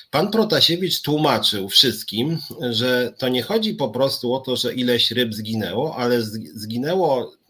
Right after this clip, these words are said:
e, ponad, e, sto ton ryb i to pewnie on powiedział, że to ludzie nie wiedzą, ile to jest sto ton ryb. To jest tyle, co Płetwal, powiedział pan Protasiewicz, i to tylko Płetwala wymienił trzy razy, co miało chyba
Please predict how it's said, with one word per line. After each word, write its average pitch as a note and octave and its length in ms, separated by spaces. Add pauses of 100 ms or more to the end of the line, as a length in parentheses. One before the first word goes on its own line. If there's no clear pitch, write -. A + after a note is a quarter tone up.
e, G#2+ 260 (180)
ponad, D3+ 480
e, F#2+ 40 (220)
sto - 400
ton C#3+ 320
ryb A#2 440 (280)
i A#2 200
to B2 160
pewnie C3 460
on A2+ 140
powiedział, B2+ 400
że A#2+ 120
to B2 160
ludzie B2 240
nie C#3 120
wiedzą, F#3+ 260
ile A#2+ 140
to A#2+ 100
jest A2+ 140
sto C3+ 240 (200)
ton G#2+ 240
ryb. G#3+ 320 (560)
To C#3 100
jest C3 260
tyle, G#3+ 280
co D#3+ 380
Płetwal, D3 720
powiedział G#2+ 600
pan A2 280
Protasiewicz, G#2+ 840
i A#2 100
to A#2 180
tylko B2 220
Płetwala E3 680
wymienił C#3+ 420
trzy - 400
razy, A#2+ 360
co D#3 160
miało D#3 320
chyba C3+ 300